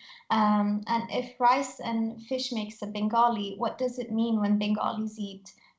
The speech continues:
bhejal fish and bhejal rice? Um, and it's interesting because bhejal isn't just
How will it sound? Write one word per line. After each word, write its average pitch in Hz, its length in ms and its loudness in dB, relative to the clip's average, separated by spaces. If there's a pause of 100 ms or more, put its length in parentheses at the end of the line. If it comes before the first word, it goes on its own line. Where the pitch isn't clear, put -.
bhejal 208 680 2
fish - 280 -6
and 208 140 0
bhejal 196 520 0
rice? - 560 2 (100)
Um, 196 640 2 (260)
and 240 220 -2
it's 247 160 -6
interesting 285 580 -4
because 254 380 -2
bhejal 277 480 0
isn't 254 240 -2
just - 320 -8